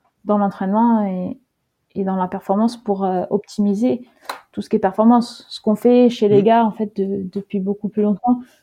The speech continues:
Speaker 1: on optimise la performance des gars avec les caractéristiques des gars. Mais en fait, maintenant, on est en train de le développer chez les filles, c'est optimiser la performance des filles avec la, les caractéristiques féminines est spécifique aux femmes. Et donc, euh,
Speaker 2: Hmm.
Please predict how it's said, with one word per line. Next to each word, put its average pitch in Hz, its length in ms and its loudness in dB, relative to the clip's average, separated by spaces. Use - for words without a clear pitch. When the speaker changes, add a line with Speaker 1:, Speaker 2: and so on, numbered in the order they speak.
Speaker 1:
on 196 100 -6
optimise 226 420 4
la 214 100 4
performance 202 460 -4
des 202 120 2
gars 226 200 4
avec 196 380 -2
les 208 120 -2
caractéristiques 208 720 -6
des 196 100 -4
gars. 240 200 2
Mais - 80 -4
en 190 60 -2
fait, 240 180 -2
maintenant, 220 260 2
on 226 40 2
est 208 40 0
en 196 60 -4
train 202 160 -8
de 202 60 -2
le 196 80 -2
développer 208 360 -2
chez 202 140 -6
les 208 80 0
filles, 254 240 -2
c'est 220 280 -4
optimiser 226 540 4
la 226 80 4
performance 208 400 -2
des 202 100 0
filles 254 200 0
avec 202 240 -2
la, 196 180 -2
les 202 120 2
caractéristiques 202 840 -4
féminines 226 580 6
est 196 120 0
spécifique 233 540 -2
aux 226 60 0
femmes. 190 240 -2
Et 202 80 -6
donc, 185 260 -8
euh, 180 120 -10
Speaker 2:
Hmm. 127 120 -10